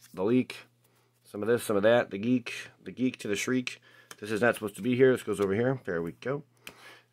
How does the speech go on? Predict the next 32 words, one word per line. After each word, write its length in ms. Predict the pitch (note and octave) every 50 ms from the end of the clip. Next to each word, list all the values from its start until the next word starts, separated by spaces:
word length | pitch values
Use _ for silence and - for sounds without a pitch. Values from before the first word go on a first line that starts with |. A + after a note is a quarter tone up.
| -
All 60 | -
right, 200 | A2 A#2+ D3 C#3+ - _
we 80 | - G2+
got 140 | A#2 A2+
the 100 | F#2+ A2
Exuberant. 600 | G2+ F#2 E2 E2+ G#2 C3 C3 B2+ D3+ D#3+ D#3 - - - - _ _ _ _ - - - - - _ _ _ _ _ _ _ _ _ _ _ _ _ _ _ _ _ _ _ _ _ _ _ _ - -
I 40 | -
thought 100 | B2 B2
we 80 | B2+
had 100 | A#2+ G#2
two. 240 | - - A#2+ G#2+ F#2 F2+
Okay, 160 | F#2 - F#2+
I 20 |
thought 140 | F2 - F#2+
we 40 | F#2
had 100 | F2 D#2+
back-to-back. 480 | - F#2 F2 - E2 E2 F2 D#2 D2+
No, 80 | F2 F2+
we 80 | F2+ E2
do 80 | D#2+
not. 220 | E2+ E2+ D#2+ D2 - _ - - - - - - _ _
Then 120 | - F#2
we 60 | F#2
got 80 | F2 E2
the 180 | - - - -
Island. 440 | G#2 A2+ A#2 A#2+ A#2+ B2 A#2+ A2+ - - -
All 80 | G2
right, 300 | B2+ B2 A2 G2 F#2+ -
now 140 | - G2+ A2+
we're 100 | A#2 A2
back. 320 | F#2+ F2 F2 E2 D#2+ - -
Metamorph. 760 | F2+ G2+ G#2+ A#2 C3+ C3+ A2 G2 F#2 E2 D2 C#2+ - - -